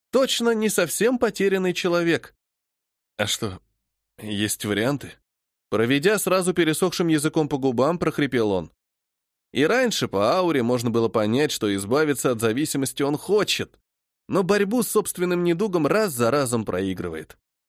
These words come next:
"Идешь ко мне в поэтическое рабство на три года, будешь прыгать здоровым резвым козликом или козлом, это уж как захочешь.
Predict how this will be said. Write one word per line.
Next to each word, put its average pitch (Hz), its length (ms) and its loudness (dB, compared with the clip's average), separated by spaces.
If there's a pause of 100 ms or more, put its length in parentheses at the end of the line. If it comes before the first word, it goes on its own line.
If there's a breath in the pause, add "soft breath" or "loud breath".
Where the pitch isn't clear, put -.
(560)
"Идешь 185 360 0
ко 180 140 0
мне 190 160 0
в 190 80 -8
поэтическое 165 640 0
рабство 156 380 -2
на 147 140 2
три 135 140 -2
года, 127 400 0 (380)
будешь 240 400 0
прыгать 240 340 0
здоровым 180 480 2
резвым 165 360 2
козликом 196 540 0
или 226 220 0
козлом, 120 640 0 (100)
это 214 200 2
уж 120 100 -2
как 143 140 0
захочешь. - 460 -6